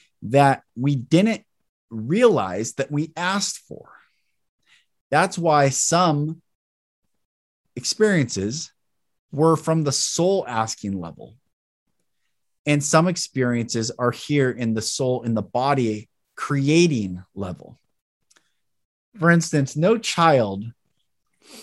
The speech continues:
has asked to be abused. However, I, like many others,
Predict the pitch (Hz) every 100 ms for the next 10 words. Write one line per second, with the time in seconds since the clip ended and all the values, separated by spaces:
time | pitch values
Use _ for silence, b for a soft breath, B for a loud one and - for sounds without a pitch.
0 | B - 139 147 139 - 117 120 104 98
1 | 87 - - - _ _ _ _ _ _
2 | _ _ _ _ _ _ _ _ _ _
3 | 131 131 123 120 113 _ _ _ _ -
4 | 123 127 127 127 123 _ _ 104 107 117
5 | 113 120 131 127 101 92 92